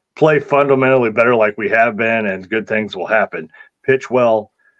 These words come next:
defend well, and hit well, just like we, we've been doing. I hope we can stay hot.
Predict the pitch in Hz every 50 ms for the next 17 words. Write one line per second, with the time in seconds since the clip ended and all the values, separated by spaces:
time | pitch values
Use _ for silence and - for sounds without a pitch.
0 | _ _ _ _ _ _ _ _ - 104 104 101 - - 127 117 117 113 107 101
1 | 104 104 104 101 104 104 - - 82 85 80 104 110 92 - - 85 80 80 85
2 | 87 107 104 - 123 117 107 - - 101 98 95 95 90 80 92 104 101 87 90
3 | 98 90 87 98 104 95 85 82 85 87 82 82 104 110 101 101 95 87 92 80
4 | - - 98 85 - 101 92 85 78 -